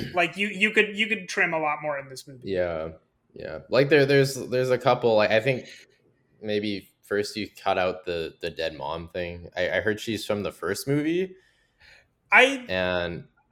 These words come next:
Speaker 2: It's important to mention, though, because she survives the first movie.
Speaker 1: Yeah,
Speaker 2: So it's
Speaker 1: right?
Speaker 2: weird that she's dead at the end.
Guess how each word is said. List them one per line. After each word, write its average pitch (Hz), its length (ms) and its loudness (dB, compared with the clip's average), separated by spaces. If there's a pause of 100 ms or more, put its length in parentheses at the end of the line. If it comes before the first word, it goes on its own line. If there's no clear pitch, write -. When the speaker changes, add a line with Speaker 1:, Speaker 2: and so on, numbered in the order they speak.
(320)
Speaker 2:
It's 226 180 -2
important 269 480 0
to 285 80 4
mention, 190 480 0
though, 226 240 4
because 226 260 -4
she 214 160 0
survives 165 680 4
the 151 120 -8
first 131 360 -8
movie. 135 340 -10
Speaker 1:
Yeah, 120 260 8
Speaker 2:
So 101 140 10
it's 87 160 4
Speaker 1:
right? 95 140 4
Speaker 2:
weird 214 280 8
that 220 140 2
she's 175 280 0
dead 160 220 6
at 156 140 -2
the 147 180 -4
end. 123 340 -8